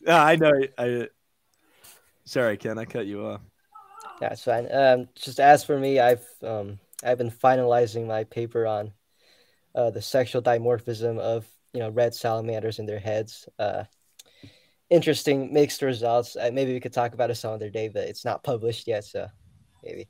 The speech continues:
Speaker 2: Essentially, we believe that males have bigger heads, and that might be the case, but we haven't proved it yet. Yeah.
Speaker 1: Yeah, Ken and I were in Georgia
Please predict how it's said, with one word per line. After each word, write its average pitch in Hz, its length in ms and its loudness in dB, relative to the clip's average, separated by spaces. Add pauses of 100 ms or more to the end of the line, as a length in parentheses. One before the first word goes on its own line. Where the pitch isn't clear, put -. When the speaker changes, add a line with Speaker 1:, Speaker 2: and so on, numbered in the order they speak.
(720)
Speaker 2:
Essentially, 196 460 6
we 151 120 2
believe 139 340 0
that 131 160 6
males 123 240 4
have 110 160 -6
bigger 110 220 -6
heads, 101 340 -8
and 101 180 -8
that 113 240 -2 (100)
might 120 300 0
be 123 100 -8
the 113 100 -6
case, 110 400 -8
but 104 180 -4
we 110 100 -8
haven't 104 320 -6 (460)
proved 110 280 -8
it - 160 -6
yet. - 180 -4 (1800)
Yeah. 175 160 -20 (2000)
Speaker 1:
Yeah, 135 160 0
Ken 139 300 -6
and 151 100 -4
I 131 120 -2
were 117 180 -6
in 104 120 -8
Georgia 117 720 -8